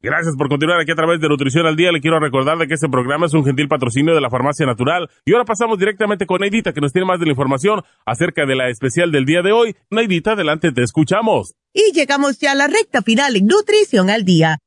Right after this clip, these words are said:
Speaker 2: El especial del día de hoy es niños, Kids Multi Gummies, Children's Chewable Probiotic y el Neuromins Gummies a tan solo sesenta dólares. Cabello y canas,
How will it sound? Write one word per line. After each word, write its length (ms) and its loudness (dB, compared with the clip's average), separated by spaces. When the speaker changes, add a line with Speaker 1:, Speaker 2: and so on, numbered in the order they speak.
Speaker 2:
El 220 2
especial 520 0
del 180 0
día 200 4
de 140 2
hoy 240 0
es 260 0
niños, 760 2
Kids 300 0
Multi 360 2
Gummies, 540 2
Children's 580 0
Chewable 460 2
Probiotic 720 0
y 140 4
el 140 4
Neuromins 560 4
Gummies 440 2
a 160 0
tan 260 2
solo 420 0
sesenta 760 -2
dólares. 600 2
Cabello 640 0
y 120 0
canas, 680 0